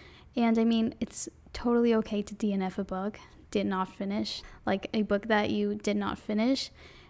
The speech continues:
because it's totally normal. I've D N F'd, like, maybe three books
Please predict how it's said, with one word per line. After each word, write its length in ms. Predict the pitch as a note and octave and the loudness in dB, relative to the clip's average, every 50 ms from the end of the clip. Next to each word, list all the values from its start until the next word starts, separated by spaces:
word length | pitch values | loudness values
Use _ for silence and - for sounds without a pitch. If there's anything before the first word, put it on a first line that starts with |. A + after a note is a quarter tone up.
| - - - - - | -20 -20 -20 -4 0
because 400 | - B3 A#3 - B3 A#3 A3+ A#3 | 0 0 2 4 4 4 4 4
it's 280 | A#3 A3+ A3+ - - - - | 2 0 0 -4 -10 -10 -4
totally 380 | - B3 A#3 A3+ A3+ A3+ A3 | 0 2 2 4 4 2 2
normal. 440 | G#3 G3+ G3 G3 G3+ G#3 A3+ B3 - - | 2 2 2 0 0 0 0 0 0 0
I've 340 | A3 G#3+ G#3+ G#3+ G3 - | 0 0 0 0 -2 -4
D 180 | - - A3+ A3 | -4 -2 0 0
N 100 | G#3+ G#3 | 2 2
F'd, 400 | G3+ G3+ G#3 A3 G3+ - - - | 2 2 2 2 0 -2 -6 -4
like, 360 | A#3 A3 G#3 G3+ G#3 G3+ - - - - - - - - - - | -2 0 0 0 -2 -4 -8 -16 -20 -20 -20 -20 -20 -20 -8 -4
maybe 320 | B3 A#3+ A#3+ C4+ C#4 C#4 | -2 0 2 4 2 2
three 500 | C4 - - - - - A3+ A3+ A3 A3+ | 2 -2 -8 -18 -8 -2 0 0 0 0
books 680 | A3 G#3+ - - A3 G#3+ - B3 C#4 - - - - - | -2 -4 -4 0 2 2 2 2 0 -4 -8 -10 -12 -12